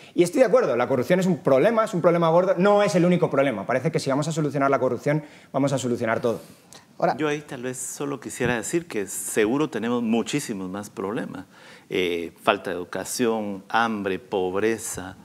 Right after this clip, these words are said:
Speaker 3: desempleo. Pero hoy por hoy, la connotación que tiene la lucha contra la corrupción es tan importante que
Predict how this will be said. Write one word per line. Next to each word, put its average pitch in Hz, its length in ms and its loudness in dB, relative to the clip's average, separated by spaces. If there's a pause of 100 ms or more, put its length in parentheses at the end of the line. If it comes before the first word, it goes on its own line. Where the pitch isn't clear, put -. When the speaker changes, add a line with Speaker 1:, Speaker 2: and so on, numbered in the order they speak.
(320)
Speaker 3:
desempleo. 110 1040 0 (360)
Pero 107 220 4
hoy 151 120 2
por 131 240 -4
hoy, 135 260 -2 (240)
la 104 320 0
connotación 98 800 -8
que 143 140 -10
tiene 101 400 -6
la 95 140 -8
lucha 127 280 -8
contra 117 300 -10
la 95 80 -8
corrupción 104 440 -10
es 151 140 -12
tan 175 200 -6
importante 175 640 -8 (480)
que 104 260 -2